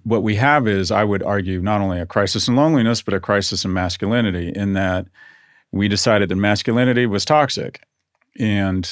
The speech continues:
because we didn't want to address the issues around addiction, incarceration, loneliness, mating inequality, uh, suicide,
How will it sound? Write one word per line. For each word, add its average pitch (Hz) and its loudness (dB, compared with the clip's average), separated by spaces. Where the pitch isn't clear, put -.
because 110 0
we 113 2
didn't 107 2
want 104 4
to 98 0
address 101 0
the 101 0
issues 95 -2
around 85 -6
addiction, 95 2
incarceration, 95 -2
loneliness, 95 0
mating 107 0
inequality, 90 -2
uh, 90 -2
suicide, 87 -2